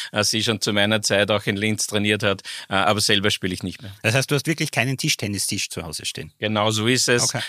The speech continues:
Speaker 1: Ähm, <laughs> ich hab das lang genug gemacht und hab dann recht viel Freude gehabt mit vielen anderen Sportarten. Es war genau der Grund,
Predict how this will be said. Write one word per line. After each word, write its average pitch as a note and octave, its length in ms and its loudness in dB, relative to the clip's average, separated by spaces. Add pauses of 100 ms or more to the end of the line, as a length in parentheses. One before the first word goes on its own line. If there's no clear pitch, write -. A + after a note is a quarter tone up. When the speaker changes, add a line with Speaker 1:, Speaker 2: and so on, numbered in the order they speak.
(140)
Speaker 1:
Ähm, G2+ 540 0 (240)
<laughs> - 240 -12
ich A#2 160 2
hab A2 120 -2
das A2 160 2
lang A#2+ 200 2
genug B2 300 4
gemacht B2 520 2
und A#2 160 2
hab A#2+ 200 0
dann A2+ 300 2
recht A#2+ 560 0
viel C3+ 260 4
Freude A#2 420 2
gehabt A2 380 2
mit A2 180 2
vielen C#3+ 300 4
anderen A#2+ 380 2
Sportarten. G#2+ 640 2
Es G#2 160 0
war G#2 120 2
genau G#2 260 4
der A2 120 2
Grund, G#2+ 340 0